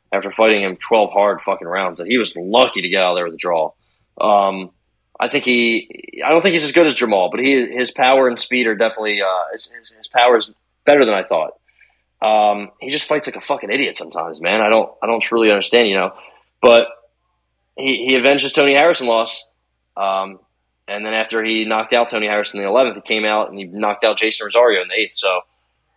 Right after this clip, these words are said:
um, yeah, I think he gets it done. I think he might even be able to finish Castano. He's, both Charlos are, are, um, you know, when they're, when they're, when they're truly tested is when you see the best of them. So give me the Iron Man, Jermell. Give me, like, a tenth round finish.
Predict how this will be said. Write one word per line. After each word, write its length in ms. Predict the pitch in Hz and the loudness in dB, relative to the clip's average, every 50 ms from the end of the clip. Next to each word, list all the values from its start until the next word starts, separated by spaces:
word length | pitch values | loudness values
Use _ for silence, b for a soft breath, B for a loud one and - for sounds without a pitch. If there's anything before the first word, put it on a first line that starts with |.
| _ _ _ | _ _ _
um, 580 | - 113 117 113 113 113 113 113 113 110 101 _ _ | 0 2 4 4 4 2 0 -2 -6 -10 -14 _ _
yeah, 240 | 110 120 143 156 135 | -2 2 2 2 2
I 80 | 139 | 0
think 140 | 156 180 175 | -2 -6 -4
he 60 | 160 | -2
gets 140 | 156 - - | -2 -2 -2
it 20 | 175 | 0
done. 180 | 180 208 190 113 | 0 0 2 0
I 80 | 107 | -2
think 140 | - 156 139 | -4 -4 -6
he 60 | 143 | -4
might 160 | 147 147 147 147 | -2 -2 0 0
even 120 | 151 151 | 0 -2
be 80 | 151 151 | -2 -2
able 140 | 143 147 151 | -2 -2 -2
to 40 | 151 | -2
finish 220 | 160 160 156 - | -4 -6 -6 -6
Castano. 460 | - 113 - 113 101 98 95 92 92 104 | -8 -6 -4 -4 -4 -4 -6 -8 -8 -6
He's, 420 | 110 110 104 - - - - - _ _ _ _ _ _ _ _ _ _ _ _ - - - | -8 -6 -6 -6 -6 -8 -10 -12 _ _ _ _ _ _ _ _ _ _ _ _ -14 -14 -2
both 220 | 120 135 147 151 - | 0 2 2 2 2
Charlos 440 | - 143 135 139 143 147 147 135 131 | 4 4 6 6 6 6 6 4 4
are, 260 | 117 110 110 - b b b b b b b _ _ _ - | 2 2 2 -2 b b b b b b b _ _ _ -4
are, 260 | 110 110 107 104 101 | -2 0 0 2 2
um, 440 | 101 98 98 95 95 95 92 90 - _ _ _ _ _ _ _ _ _ _ _ _ | 2 2 2 0 -2 -4 -8 -14 -16 _ _ _ _ _ _ _ _ _ _ _ _
you 80 | - 120 | -10 -6
know, 100 | 117 113 | -4 -2
when 80 | 117 120 | 2 2
they're, 120 | 127 127 - - | 2 0 0 -2
when 180 | 135 131 135 131 | -4 -4 -4 -4
they're, 100 | 110 123 | -4 -4
when 160 | 135 131 135 | -4 -2 -2
they're 100 | 135 135 | -2 -2
truly 300 | 123 - 180 180 165 143 | 0 0 2 4 4 2
tested 380 | - - 156 147 - - 120 110 | 4 4 4 4 4 2 -2 -2
is 80 | 104 104 | -2 -2
when 160 | 110 113 107 | -4 -4 -4
you 80 | 104 98 | -6 -6
see 140 | - - | -8 -8
the 80 | 107 92 | -8 -8
best 240 | 82 95 95 - - | -6 -6 -6 -6 -6
of 80 | 80 | -12
them. 100 | 80 82 80 | -12 -10 -8
So 240 | - 101 92 90 92 | -4 -2 -2 -2 -2
give 140 | 101 123 | -2 0
me 80 | 139 139 | 2 4
the 60 | 127 120 | 4 4
Iron 240 | 117 117 110 107 | 4 4 2 2
Man, 380 | 110 107 107 104 104 101 98 _ _ _ | 2 2 2 0 -2 -4 -10 _ _ _
Jermell. 520 | - - 104 101 101 104 104 101 101 98 - _ _ _ _ _ _ _ _ _ _ _ _ - | -6 -4 -4 -4 -2 0 0 2 2 0 -2 _ _ _ _ _ _ _ _ _ _ _ _ -4
Give 60 | 269 | 0
me, 120 | 208 185 | 2 4
like, 160 | 151 139 120 | 4 4 4
a 40 | 113 - | 2 0
tenth 260 | - - 117 101 95 | -4 -6 -6 -4 -2
round 220 | 101 98 92 - | -4 -4 -4 -4
finish. 440 | - 87 78 - - - - - | -8 -12 -10 -8 -8 -8 -8 -10